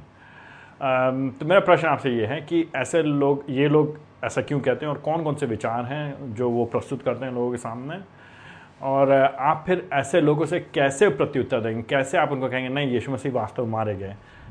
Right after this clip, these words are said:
क्योंकि अगर हम, अ, इस बात को नहीं पुख्ता करने पाएंगे तो हमारे उद्धार का जो काम हमारे लिए यीशु मसीह ने किया है वो एक तरह से नकारा हो जाएगा। लेकिन हम जानते हैं बाइबल के अनुसार कि यीशु मसीह मारे गए थे, गाड़े गए थे और तीसरे दिन जी उठे थे।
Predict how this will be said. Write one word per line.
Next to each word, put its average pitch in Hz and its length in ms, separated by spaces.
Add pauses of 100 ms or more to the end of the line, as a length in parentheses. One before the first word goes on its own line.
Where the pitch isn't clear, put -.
(100)
क्योंकि 135 240
अगर 135 240
हम, 139 320
अ, 127 240
इस 127 140
बात 123 260
को 147 80
नहीं 143 320 (340)
पुख्ता 143 300
करने 123 220
पाएंगे 113 640 (260)
तो 120 80
हमारे 123 260
उद्धार 135 500
का 151 80
जो 131 120
काम 123 240
हमारे 120 240
लिए 117 100
यीशु 113 160
मसीह 117 160
ने 113 100
किया 117 160
है 117 60
वो 123 420 (260)
एक 120 140
तरह 123 140
से 127 120
नकारा 110 440
हो 101 160
जाएगा। 87 420 (340)
लेकिन 123 340
हम 160 300
जानते 110 320
हैं 120 260
बाइबल 117 220
के 135 60
अनुसार 113 300
कि 120 120
यीशु 110 200
मसीह 113 240
मारे 110 280
गए 117 120
थे, 139 180 (460)
गाड़े 127 220
गए 117 140
थे 123 140
और 120 100
तीसरे 113 280
दिन 104 180
जी 104 120
उठे 92 200
थे। 80 120